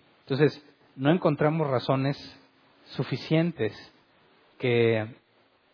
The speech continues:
nos hagan pensar que estos libros cumplen con los mismos criterios que el Nuevo Testamento tenían para ser incluidos, ninguno de los cuatro que mencionamos. Ahora,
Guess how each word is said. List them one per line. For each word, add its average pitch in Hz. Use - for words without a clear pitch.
nos 139
hagan 151
pensar 127
que 135
estos 151
libros 131
cumplen 131
con 127
los 120
mismos 151
criterios 131
que -
el 104
Nuevo 113
Testamento 110
tenían 120
para 110
ser 113
incluidos, 127
ninguno 123
de 147
los 117
cuatro 123
que 123
mencionamos. 127
Ahora, 127